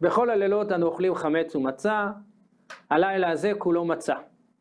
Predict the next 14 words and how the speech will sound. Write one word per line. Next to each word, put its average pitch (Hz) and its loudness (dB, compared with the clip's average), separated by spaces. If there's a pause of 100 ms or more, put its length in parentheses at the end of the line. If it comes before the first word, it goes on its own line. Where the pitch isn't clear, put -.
(1120)
השאלה 220 0
השנייה 233 0
גם 240 0
כן 226 0
זהה, 180 0 (540)
"שבכל 196 2
הלילות 196 2
אנו 175 2
אוכלים 175 0
שאר 170 0
ירקות, 190 -2 (500)
הלילה 175 2
הזה 165 -2
מרור." 160 0